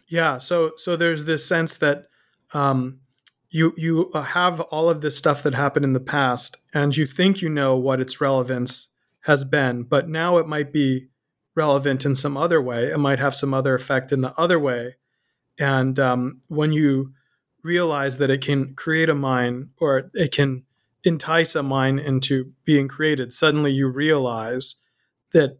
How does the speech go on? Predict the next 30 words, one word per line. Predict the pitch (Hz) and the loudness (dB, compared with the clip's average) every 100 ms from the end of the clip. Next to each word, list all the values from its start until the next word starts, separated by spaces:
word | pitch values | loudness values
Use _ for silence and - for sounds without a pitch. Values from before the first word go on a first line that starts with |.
| _ | _
that | 170 175 | -2 0
was | 175 143 | -2 -4
the | 135 | -4
meaning | 139 139 127 120 127 _ _ _ _ - | 0 2 0 -2 -8 _ _ _ _ -4
all | 160 147 | 0 0
along. | 135 139 143 117 113 147 _ | 0 0 0 -2 -8 -16 _
You | 170 | 2
don't, | 170 202 | 2 0
you | 185 | -2
don't | 202 196 | -2 -2
see | 202 | -2
that | 180 156 | 0 0
as | 151 147 | 0 -4
an | - | -2
innovation | 196 160 143 160 160 147 120 117 _ _ _ _ | 0 0 2 2 2 0 -4 -8 _ _ _ _
in | 156 143 | -2 0
meaning | 143 139 135 | 2 0 0
where | 131 131 | 0 0
you're | 127 | 0
repurposing | 135 160 - 160 160 143 156 139 | 0 -2 2 0 2 0 2 2
these | 131 131 123 | 0 0 0
things | - 135 131 | 0 0 -2
for | - 127 | 0 0
a | |
new | 127 | 0
purpose. | - 123 123 113 - | 0 2 2 -2 -2
You | 143 127 | -2 -2
see | - 165 | -4 -2
yourself | 147 135 147 135 131 | 0 0 0 -2 0
as | 123 123 | 0 0